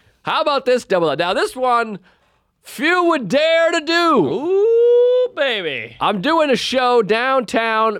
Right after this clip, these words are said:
Speaker 1: Patrick, I don't know how you say his name. Holbert? Holbert?
Speaker 2: I don't know.
Speaker 1: You
Speaker 2: Do I
Speaker 1: don't know
Speaker 2: know
Speaker 1: him?
Speaker 2: him?
Speaker 1: Great guy. He's got a couple good shows, really
Speaker 2: Patty
Speaker 1: good guy.
Speaker 2: Holbert, eh?
Speaker 1: Sweet as pie, funny guy.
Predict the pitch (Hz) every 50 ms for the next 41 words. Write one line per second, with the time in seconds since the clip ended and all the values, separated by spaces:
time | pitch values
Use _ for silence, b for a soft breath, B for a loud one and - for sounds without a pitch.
0 | - _ - - 240 277 277 - - 240 226 - - - - - - 262 294 247
1 | 214 214 190 - 202 202 170 151 170 170 160 123 101 98 90 - 175 226 226 196
2 | 226 233 247 262 269 247 - - 240 277 285 277 277 285 277 - - - - _
3 | _ _ _ _ - 123 139 139 143 139 135 131 127 117 98 90 82 _ _ _
4 | _ _ _ _ _ - 175 254 302 285 294 302 - 311 302 277 196 139 - _
5 | _ _ _ _ _ _ - 196 240 269 262 - - 185 185 190 190 151 110 95
6 | 98 101 - 220 233 160 - 214 - - 165 147 208 190 143 - - 190 196 190
7 | 190 196 196 196 175 151 - - 165 202 214 175 175 185 180 175 156 147 151 156
8 | 156 147 139 127 113 107 104 98 98 101 110 123 139 156 175 180 214 247 220 147
9 | - - - 156 156 156 156 151 151 139 - - 185 220 240 196 131 127 143 147
10 | 151 139 113 76 65 - -